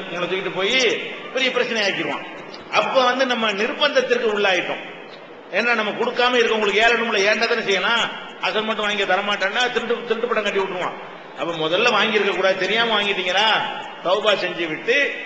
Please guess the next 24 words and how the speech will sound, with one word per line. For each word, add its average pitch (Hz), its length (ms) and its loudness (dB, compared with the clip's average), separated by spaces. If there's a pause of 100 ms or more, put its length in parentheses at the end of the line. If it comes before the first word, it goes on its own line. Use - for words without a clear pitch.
(280)
அது 190 180 0
நிர்பந்தமா 240 800 2
இருக்கிற 202 320 2
வேற 196 180 4
வழி 247 200 4
இல்லையே. 240 380 2 (600)
இல்லைன்னா 247 300 2
நீங்க 226 200 0
வந்து 226 180 -2
சிக்கல்ல 240 400 0
மாட்டிக்கிருவீங்களே. 208 680 0 (520)
அது 208 200 4 (120)
தப்பிப்பதற்காக 220 760 2
என்ன 226 140 -2
செய்யுங்க? 214 320 0 (540)
"யா 165 120 0
அல்லாஹ், 185 300 4
இந்த 180 140 -4
தடவை 175 220 0
தெரியாம 185 400 0
வாங்கிவிட்டேன், 190 520 0 (180)
இதை 165 120 -4
கட்டி 180 220 0
முடிச்சிடுறேன், 190 580 2